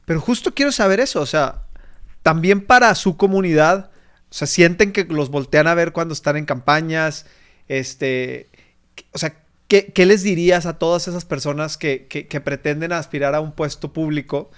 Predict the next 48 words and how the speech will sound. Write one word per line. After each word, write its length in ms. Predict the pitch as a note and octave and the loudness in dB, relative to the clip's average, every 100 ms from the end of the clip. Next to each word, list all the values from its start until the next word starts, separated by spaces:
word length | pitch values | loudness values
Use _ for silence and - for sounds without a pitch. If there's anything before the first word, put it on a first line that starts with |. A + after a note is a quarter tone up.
| _ | _
Sí, 160 | - C3+ | -12 -8
que 140 | C#3 | -8
porque 240 | C3 - | -8 -10
al 40 | A2+ | -8
final 200 | B2+ C#3 | -6 -4
de 60 | |
cuentas, 260 | D#3+ D#3+ D#3+ | -4 -4 -6
pues, 140 | C3+ B2+ | -6 -6
van 100 | C#3 | -4
a 80 | |
representar 720 | D3+ D3+ C3+ B2 B2+ C#3+ C#3 C#3+ _ _ - | -4 -6 -8 -10 -4 0 0 -2 _ _ -20
a 60 | - | -8
todos 260 | D#3 E3 F3 | -4 -2 0
los 140 | D#3+ | -2
mexicanos, 720 | D#3+ D3+ C#3 E3 D3+ D#3 - - - - - | -4 -8 0 0 0 -4 -10 -20 -20 -20 -4
pero 180 | D3 | -2
que 60 | C#3+ | 2
a 40 | |
veces 260 | D3 D3+ F3 | 2 0 -2
no 200 | F3+ F#3 | 2 2
sé 240 | - F3+ | 2 2
si, 200 | E3+ F#3+ | 2 -2
si 200 | D#3 F3 | -6 -4
realmente 480 | D#3+ F3 E3+ E3 D#3 | -2 0 0 -2 -2
representan 540 | E3+ E3 C3+ C#3 C#3 D#3 | -4 -4 -8 -8 -6 -6
a 100 | C#3+ | -4
todos 140 | D3+ | -4
los 100 | D#3 | -4
mexicanos 420 | C#3 B2 C#3 D3 | -8 -4 -2 -2
o 60 | D#3 | -2
hasta 280 | D3 D3+ D3+ | 0 4 6
ellos 240 | F3 F#3 | 6 2
mismos 340 | F3+ E3+ F3 - | 0 -4 -6 -4
tienen 340 | D#3+ D#3+ E3 - - - - | -4 -4 -8 -14 -20 -20 -4
prejuicios 440 | D3+ F3+ F#3 D#3+ | -4 -2 -4 -4
de 120 | D#3+ - | -6 -2
quiénes 280 | E3 D#3+ | -2 -2
son 80 | D#3 | -4
los 100 | D#3+ | -4
mexicanos 400 | D#3+ C3 C3+ C#3+ | -6 -6 -6 -6
que 100 | - | 0
de-, 160 | C#3 C#3 | 2 2
merecen 400 | D3+ C3+ C3 D#3 | 0 0 0 -2
una 160 | D3+ D3+ | -4 -4
representación 640 | C#3+ C3+ A#2+ A#2+ A2+ C3 | -6 -10 -12 -12 -8 -8
y 40 | C3+ | -4
quiénes 300 | C3+ B2+ C3 | -4 -4 -2
no. 160 | C3 | -4